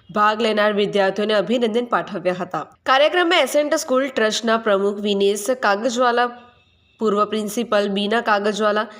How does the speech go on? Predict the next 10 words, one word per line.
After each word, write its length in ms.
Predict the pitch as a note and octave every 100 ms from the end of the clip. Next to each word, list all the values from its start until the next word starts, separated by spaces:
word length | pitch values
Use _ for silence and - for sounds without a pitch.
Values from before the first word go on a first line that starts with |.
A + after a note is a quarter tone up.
| - -
આચાર્ય 380 | A#3 A#3+ D#4 D#4
વિશાલ 380 | C4 B3+ A3+ A#3+
શાહ 320 | B3 A3+ A3
તથા 340 | A3+ A#3 A3
શિક્ષકો 460 | G#3 G#3+ - A#3 B3+
અને 160 | A3+ G3+
વિદ્યાર્થીઓ 520 | F#3 G3 G3 F#3+ A#3
ઉપસ્થિત 420 | - G3 A3+ G#3+
રહ્યા 180 | E3+ F#3
હતા. 300 | G3 F#3+